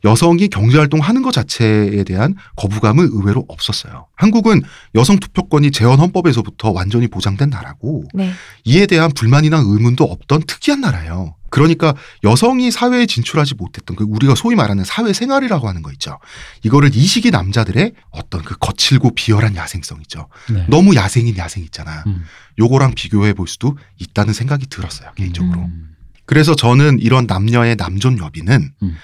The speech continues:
Speaker 1: 남녀의 분업하고도 연결이 돼 있다고 생각해요.
Speaker 2: 음.
Speaker 3: 음.
Speaker 1: 그래서 "잘 살아보세라고" 하는 문장에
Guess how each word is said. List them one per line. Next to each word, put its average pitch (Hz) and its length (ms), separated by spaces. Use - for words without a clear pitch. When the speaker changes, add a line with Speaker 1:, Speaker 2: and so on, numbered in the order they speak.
Speaker 1:
남녀의 131 600
분업하고도 139 680
연결이 98 400
돼 - 140
있다고 - 280
생각해요. - 480
Speaker 2:
음. 185 60
Speaker 3:
음. 87 460
Speaker 1:
그래서 110 380
"잘 120 220
살아보세라고" 165 720
하는 131 200
문장에 101 480